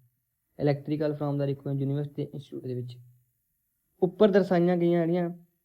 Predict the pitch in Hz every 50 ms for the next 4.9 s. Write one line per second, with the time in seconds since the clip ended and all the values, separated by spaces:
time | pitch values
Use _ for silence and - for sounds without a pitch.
0 | _ _ _ _ _ _ _ _ _ _ 165 - - 170 165 170 170 170 170 170
1 | 170 170 170 165 160 160 160 160 160 160 151 160 165 170 170 147 143 143 151 147
2 | 147 143 156 143 147 151 156 160 - 156 151 151 151 - - 147 147 151 160 175
3 | 175 170 - - _ _ _ _ _ _ _ _ _ _ - 156 151 151 151 147
4 | 151 165 165 156 156 151 151 - 139 139 139 139 147 139 139 135 135 131